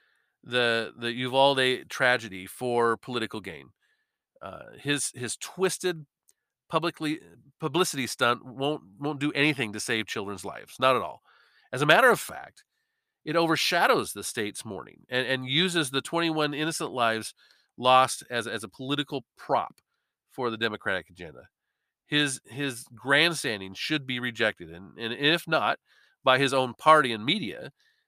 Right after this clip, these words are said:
then by voters who understand that creating a career out of dancing on shooting victims' graves is despicable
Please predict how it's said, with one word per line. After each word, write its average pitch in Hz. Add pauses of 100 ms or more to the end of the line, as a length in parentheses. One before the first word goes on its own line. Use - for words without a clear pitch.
then 139
by 156
voters 147
who 135
understand 135
that 117 (640)
creating 151
a 120
career 143
out 131
of 107
dancing 127 (760)
on 104
shooting 147
victims' 139
graves 127 (640)
is 120
despicable -